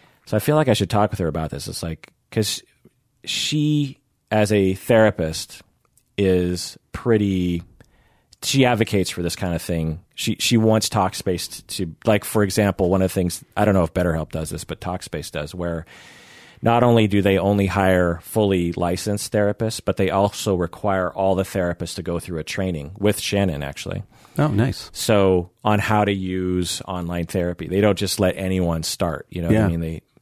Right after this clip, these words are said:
Speaker 1: and so
Speaker 2: Some, some nod to good practice.
Speaker 1: Right. They don't have to do that. They
Speaker 2: No.
Speaker 1: could probably get away with not doing it,
Speaker 2: Yeah.
Speaker 1: but they do it. Um, A P A, American Psychological Association. Psychologists make reasonable efforts to plan for a facilitating service in the event that psychological services are,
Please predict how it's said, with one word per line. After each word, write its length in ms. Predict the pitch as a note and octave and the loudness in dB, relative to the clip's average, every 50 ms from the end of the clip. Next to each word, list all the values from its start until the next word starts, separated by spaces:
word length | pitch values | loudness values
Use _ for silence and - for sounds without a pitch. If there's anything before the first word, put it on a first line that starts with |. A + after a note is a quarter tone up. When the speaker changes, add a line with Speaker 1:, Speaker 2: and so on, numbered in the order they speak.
| - - - - | -20 -18 -12 -8
Speaker 1:
and 340 | G2 F2+ F2 F2+ E2 - | -6 -4 -4 -6 -6 -8
so 260 | - - - G2+ F#2 F2+ - _ _ _ _ | -8 -4 -2 -2 -2 -4 -8 _ _ _ _
Speaker 2:
Some, 320 | - - B2 A#2 A2+ A2+ - | -4 0 2 2 2 0 -2
some 300 | - - B2 A2+ A2 G#2+ | -4 -2 2 2 4 4
nod 320 | G#2+ G#2 G#2 G#2 G#2 G2+ - | 4 4 2 2 0 -2 0
to 180 | - G#2+ F#2+ | 0 0 0
good 300 | F2+ F2+ G#2+ G2 F2 - | 2 2 0 0 0 -2
practice. 500 | - - G2 F#2 - - F#2 - - - - - | -2 -2 0 -2 -2 -4 -6 -6 -8 -6 -2 0
Speaker 1:
Right. 180 | A2+ - - - - - _ _ | 0 0 0 -6 -16 -20 _ _
They 100 | - C3 | 2 4
don't 120 | C3+ B2 G#2 | 4 4 2
have 220 | - A#2+ A#2+ C3 - | 2 0 0 0 0
to 80 | A#2+ | -4
do 140 | F2 F2 E2 | -4 -4 -2
that. 260 | D#2+ E2+ F2+ F2+ - | 0 0 -2 -2 0
They 80 | - - | 2 2
Speaker 2:
No. 60 | C3 | 2
Speaker 1:
could 80 | C#3+ C#3+ | 2 4
probably 220 | A#2+ A#2 A2+ A2 | 4 4 4 4
get 140 | G#2 G#2 G2 | 4 4 4
away 180 | F#2+ F#2 F2+ | 4 4 4
with 180 | F2+ F2+ - - | 4 2 0 0
not 240 | F2 G2 G#2+ - - | -2 -2 -2 -2 -2
doing 220 | F#2+ D#2+ D2+ D#2 | -4 -4 -2 0
it, 80 | - C#3 | 0 2
Speaker 2:
Yeah. 180 | C3+ C3 C3 B2+ - - _ _ | 2 2 2 -2 -4 -10 _ _
Speaker 1:
but 100 | - G#2 | -2 0
they 80 | G#2 G2 | 0 2
do 160 | G2 A#2+ G#2+ | 4 4 2
it. 140 | C#2 - - _ _ _ _ _ _ _ - - - - - - - _ _ - - - - - | 2 0 -6 _ _ _ _ _ _ _ -20 -20 -20 -20 -20 -20 -20 _ _ -20 -20 -14 -4 0
Um, 280 | A2+ A2+ A#2 A#2 A2+ - | 2 4 4 4 4 4
A 140 | C#3+ D3 D#3 | 4 4 4
P 220 | C3+ C#3+ D3+ C#3+ | 6 6 6 6
A, 140 | C#3 C3 A2 | 6 6 4
American 300 | G#2 G#2 A2 A2 G#2+ A2 | 4 4 4 4 4 2
Psychological 520 | - - A2 G2+ A#2 A2 G#2+ G#2+ - G#2+ | 2 2 4 4 6 4 4 4 4 2
Association. 640 | G2 - - G2 F#2 - - F#2+ E2+ D#2+ F2 D#2+ E2 | 2 4 4 2 2 2 2 0 0 0 0 -4 -4
Psychologists 720 | - - - B2 - - C#3 C#3 D#3 D#3 D#3 D#3+ D3+ - | -2 0 2 2 4 4 4 6 6 6 4 2 2 4
make 160 | C3 A#2 G#2 | 2 2 4
reasonable 400 | - A2 A#2+ C3 D3 D3+ D3 C3+ | 4 4 6 6 6 6 6 6
efforts 340 | F#2 A#2 A#2 - C3 A#2 - - | 6 4 4 4 2 0 0 -2
to 80 | G#2+ | -4
plan 400 | - - - A2+ A2 A2+ A#2+ B2+ | -4 -2 0 2 4 4 4 4
for 180 | - - A2 G2+ | 2 2 2 0
a 40 | F#2+ | 0
facilitating 640 | - G2 - - B2 A#2+ B2+ B2+ B2+ B2 A2+ A2+ | 0 -4 0 2 4 4 4 4 2 2 2 0
service 400 | G2+ - - G2+ G2 G2 F#2+ - | 0 0 0 2 2 2 0 0
in 60 | G2 F#2 | 0 0
the 100 | F#2 F#2 | 0 0
event 280 | F2+ F2 F#2+ F#2+ G2+ - | 0 2 0 0 0 -2
that 160 | - F2 - | -4 -4 -2
psychological 560 | - G2+ F2+ - - G2 F2+ F2 - - F#2 | -2 -4 -4 -4 -4 -4 -6 -4 -6 -8 -8
services 380 | - - F#2 F2 F2 F2 - F#2 | -6 -4 -4 -4 -4 -4 -4 -6
are, 160 | E2+ - | -8 -8